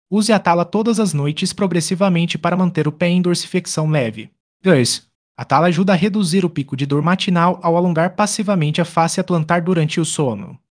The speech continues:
Três, a recuperação é lenta. Espere semanas a meses, combine tala com alongamentos e fisioterapia. Quatro, ajuste para conforto e verifique sinais de piora. Procure um profissional se necessário.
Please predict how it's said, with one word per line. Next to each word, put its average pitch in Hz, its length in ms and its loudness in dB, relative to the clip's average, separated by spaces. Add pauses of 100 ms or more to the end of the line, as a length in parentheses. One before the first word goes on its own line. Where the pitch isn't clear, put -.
(160)
Três, - 440 2 (340)
a 127 60 -2
recuperação 180 680 2
é 185 60 4
lenta. 123 400 -2 (120)
Espere 185 380 2
semanas 175 480 4
a 156 60 4
meses, 156 440 0
combine 165 440 2
tala 185 240 2
com 185 160 0
alongamentos 170 680 2
e 165 80 0
fisioterapia. 156 880 0 (340)
Quatro, 131 360 0 (360)
ajuste 151 420 -2
para 180 200 0
conforto 180 640 -4
e 196 100 2
verifique 196 440 0
sinais 175 360 0
de 196 100 -2
piora. 147 380 2
Procure 185 400 -2
um 208 80 0
profissional 196 580 -2
se 170 120 -4
necessário. 156 680 -4